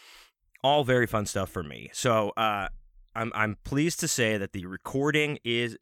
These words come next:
done. Now, and that doesn't mean that it, you know, you're gonna wake up tomorrow and it's, uh, up there on Audible or anything like that.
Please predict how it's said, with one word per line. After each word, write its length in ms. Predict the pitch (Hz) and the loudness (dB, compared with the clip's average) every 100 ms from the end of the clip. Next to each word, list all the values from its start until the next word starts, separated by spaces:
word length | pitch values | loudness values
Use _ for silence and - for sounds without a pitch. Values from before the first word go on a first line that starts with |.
| 113 95 | -14 -4
done. 380 | 113 95 80 | -2 -2 -4
Now, 320 | 95 104 95 104 _ - _ 113 | -2 -2 -2 -6 _ -20 _ -6
and 100 | 107 | -4
that 140 | 110 | 0
doesn't 340 | 131 127 127 | 0 0 -2
mean 240 | 120 120 113 | -2 0 0
that 160 | 98 | 0
it, 100 | 87 104 | -2 -4
you 120 | 104 | -4
know, 200 | 95 92 | -4 -4
you're 160 | 92 | -4
gonna 220 | 98 98 92 | -4 -4 -4
wake 240 | 107 113 | -4 0
up 220 | 107 - | 0 0
tomorrow 500 | - 104 104 98 92 | -6 -2 0 0 -2
and 80 | 90 | -4
it's, 240 | 90 - | -6 -8
uh, 220 | - 87 - | -6 -6 -2
up 140 | 110 - | -4 0
there 160 | 104 90 | -2 -2
on 120 | 92 | -4
Audible 480 | 92 95 85 82 - - - - | -4 -4 -4 -6 -8 -18 -20 -6
or 140 | 101 | -2
anything 280 | 98 90 98 | -2 -2 -4
like 200 | 92 - | -6 -2
that. 280 | 101 92 | 0 0